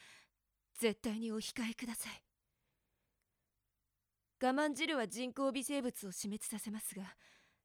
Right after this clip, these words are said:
精液に含まれる成分は逆に増殖を促進してしまいます。人工微生物を死滅させるため、私は絶えず我慢汁を摂取することになると思います。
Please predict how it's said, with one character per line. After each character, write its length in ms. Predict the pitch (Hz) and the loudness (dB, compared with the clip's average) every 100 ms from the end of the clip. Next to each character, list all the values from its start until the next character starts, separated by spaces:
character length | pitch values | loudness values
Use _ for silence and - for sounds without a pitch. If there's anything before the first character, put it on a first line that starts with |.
| _ _ _ | _ _ _
精 380 | - - 240 220 | -8 2 4 4
液 180 | - 170 | 0 -8
に 80 | 160 | -10
含 260 | - 202 | -12 -10
ま 80 | 208 | -8
れ 120 | 220 | -6
る 80 | 190 | -8
成 260 | - 208 208 | -10 -8 -8
分 220 | 185 170 | -8 -10
は 180 | 165 - - _ _ _ - | -12 -14 -20 _ _ _ -2
逆 260 | 226 214 247 | -2 0 0
に 140 | 247 | 0
増 160 | 254 247 | 2 2
殖 280 | 269 - 254 | 0 -2 -2
を 60 | |
促 240 | 247 233 - | -2 -4 -2
進 220 | 269 226 | -2 -4
し 80 | - | -6
て 100 | 254 | -6
し 140 | 240 | -4
ま 100 | 226 | -6
い 60 | 214 | -8
ま 100 | 196 | -10
す。 240 | - - _ _ _ _ _ _ _ _ _ _ _ _ _ _ _ _ _ _ _ - | -14 -16 _ _ _ _ _ _ _ _ _ _ _ _ _ _ _ _ _ _ _ -10
人 220 | 220 226 | -4 -2
工 240 | 214 240 226 | 2 4 4
微 140 | 226 | 2
生 200 | - 254 | 2 2
物 280 | 220 208 190 | 2 -2 -4
を 80 | 180 | -4
死 180 | - | -2
滅 200 | 208 208 | -2 -4
さ 140 | - 208 | -6 -10
せ 120 | - | -10
る 100 | 208 | -10
た 140 | 208 202 | -10 -10
め、 240 | 208 202 - - - _ _ _ | -10 -12 -18 -20 -20 _ _ _
私 360 | 247 247 277 294 | 2 4 4 4
は 100 | 294 | 2
絶 120 | 349 | 6
え 140 | 349 | 4
ず 80 | 254 | 4
我 120 | 208 | 2
慢 180 | 202 226 | 2 2
汁 220 | 226 269 233 | 0 0 0
を 60 | |
摂 220 | 185 247 | 0 -2
取 80 | 226 | -4
す 120 | - | -4
る 100 | 214 | -4
こ 100 | 214 | -2
と 100 | 240 | -2
に 120 | 240 202 | -2 -2
な 100 | 208 | -4
る 100 | 220 | -4
と 120 | 196 | -6
思 160 | 180 | -6
い 60 | 185 | -6
ま 100 | 208 | -8
す。 180 | - | -10